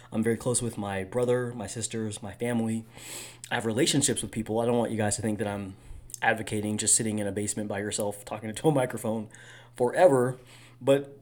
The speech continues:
really what I'm saying is it's a terrible idea to, uh, waste your time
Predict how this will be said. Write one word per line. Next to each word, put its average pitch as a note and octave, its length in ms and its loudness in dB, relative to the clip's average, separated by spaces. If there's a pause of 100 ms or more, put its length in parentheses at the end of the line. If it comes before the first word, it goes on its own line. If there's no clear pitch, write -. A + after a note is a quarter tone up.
(100)
really G#3 260 4
what D#3+ 140 8
I'm C3 100 6
saying A#2+ 380 4
is G#2+ 360 0
it's C#3+ 140 -4
a C3+ 60 -4
terrible D#3+ 500 2
idea A#2 540 -2 (520)
to, A2 600 0 (520)
uh, G#2+ 220 -2
waste C3 460 -4
your B2 120 -4
time A2+ 680 -2